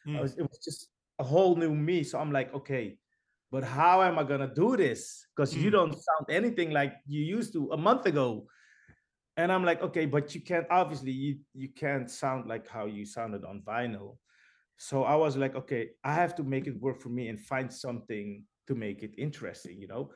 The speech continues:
Speaker 1: So, you know, I, obviously, there were the hot cues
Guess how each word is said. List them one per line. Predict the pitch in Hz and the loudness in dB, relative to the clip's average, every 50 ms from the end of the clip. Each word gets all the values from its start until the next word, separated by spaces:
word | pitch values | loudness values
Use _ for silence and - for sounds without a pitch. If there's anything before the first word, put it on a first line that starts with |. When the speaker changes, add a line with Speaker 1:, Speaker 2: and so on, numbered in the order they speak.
| _ _ _ _ _ _ _ | _ _ _ _ _ _ _
Speaker 1:
So, | - - - - 151 147 139 135 127 120 113 107 - - _ _ _ _ _ _ _ - | -16 -16 -6 -2 0 2 2 2 2 0 -2 -6 -10 -16 _ _ _ _ _ _ _ -8
you | 156 165 | -4 -4
know, | 147 123 107 117 | -2 -2 -2 -4
I, | 127 135 - | -4 -2 0
obviously, | 143 135 131 107 123 110 113 117 110 | 2 2 2 0 -4 -8 -8 -8 -6
there | 101 117 | -4 -4
were | 117 113 113 104 | -2 -2 -4 -4
the | 104 | -4
hot | - 127 120 117 - | -2 -2 -4 -4 -4
cues | - - 120 113 117 123 120 - - - - | -8 -6 -6 -4 -4 -6 -8 -10 -14 -18 -20